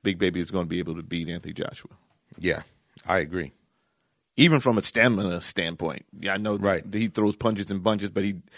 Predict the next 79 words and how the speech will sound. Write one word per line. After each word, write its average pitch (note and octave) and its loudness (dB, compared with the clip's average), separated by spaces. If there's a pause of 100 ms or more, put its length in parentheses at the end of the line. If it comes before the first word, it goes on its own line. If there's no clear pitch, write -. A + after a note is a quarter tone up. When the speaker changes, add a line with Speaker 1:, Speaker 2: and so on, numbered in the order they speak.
(600)
Speaker 1:
has C#3 -2
he C#3 2
fought E3 8
Speaker 2:
He D#3+ 6
gets - -2
Speaker 1:
it? E3 8
Speaker 2:
hit C#3+ 8
a A#2+ 4
lot. F#2 0
Speaker 1:
Yeah, C#3+ 8
he C3 4
gets C3 4
hit D#3 6
a B2 8
lot. G#2 2
Has A2 2
he A#2+ 0
fought D3+ 6
Speaker 2:
Can't C#3+ 0
Speaker 1:
anybody? C#3+ 4
Speaker 2:
get C3+ 2
hit C3+ 6
a A#2+ 6
lot A2 4
by G2+ 4
Speaker 1:
Yeah, - 2
Speaker 2:
guys G#2 2
Speaker 1:
yeah. A2+ 8
Speaker 2:
hit G#2+ -2
like F#2+ 0
Anthony G2+ -4
Joshua F2 -2
Speaker 1:
The, A2 2
Speaker 2:
hits. G2+ -4
Speaker 1:
the A#2+ 2
big C3 6
boys C#3 10
that A2+ 4
hit D3 8
hard C3+ 10
like B2 6
that, A#2+ 6
I - 6
don't B2 2
think B2 -2
that A2+ 2
he's A#2 0
gonna A#2 0
be A2 0
able G#2 0
to - -6
take A2 0
that G#2+ 0
kind G#2+ -4
of G2+ -8
punishment. A#2+ -4 (160)
Speaker 2:
I G#2 8
don't D3+ 8
think C#3+ 4
anybody C3+ 6
can A2 -2
take G2 0
that G2 0
kind G#2 0
of F#2 -4
punishment. A2+ 4
Speaker 1:
No. C3 6
Speaker 2:
That's A2 2
just A#2 2
how, A#2+ 8
and A#2 4
if A#2+ 0
you C3+ 0
do, C#3+ 6
you F#3+ 4
Speaker 1:
<laughs> - 0
Speaker 2:
get C#3+ 6
brain E3 6
damage. B2 2